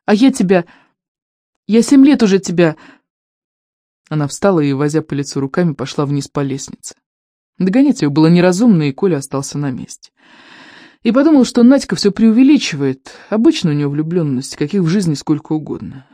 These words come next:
Ведь и Коля, дай бог памяти, в классе в пятом-шестом был уверен, что у них любовь. Но надо отдать ей должное, и шпаргалки, когда требовалось,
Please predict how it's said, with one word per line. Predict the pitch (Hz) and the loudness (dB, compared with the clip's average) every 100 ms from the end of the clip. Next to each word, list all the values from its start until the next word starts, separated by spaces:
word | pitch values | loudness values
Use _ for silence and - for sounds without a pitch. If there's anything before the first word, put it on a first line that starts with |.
| _ | _
Ведь | 233 262 | -8 -6
и | 208 | -4
Коля, | - 277 160 | 2 2 4
дай | 156 | 2
бог | 151 151 | 0 -4
памяти, | - 147 139 143 | -4 -4 -6 -10
в | |
классе | - 160 151 135 | -4 -4 -2 -8
в | - | -8
пятом-шестом | - 160 151 139 - - _ 220 175 | -4 -2 -2 -6 -10 -18 _ 0 0
был | 143 151 | 0 -2
уверен, | 147 170 180 | 0 0 -2
что | 151 - | -2 -4
у | |
них | 160 156 190 | -4 -4 -6
любовь. | 180 131 - - _ _ _ _ - - | -4 -6 -6 -14 _ _ _ _ -14 0
Но | 220 | 2
надо | 311 | 4
отдать | 339 330 330 | 4 2 4
ей | 302 | 2
должное, | 185 175 254 254 175 | 4 4 4 4 2
и | 147 | -2
шпаргалки, | - 180 147 139 160 220 226 | -2 -2 -2 0 2 2 0
когда | 175 147 139 | -4 -2 -4
требовалось, | 139 175 190 170 151 - | 0 0 2 2 2 0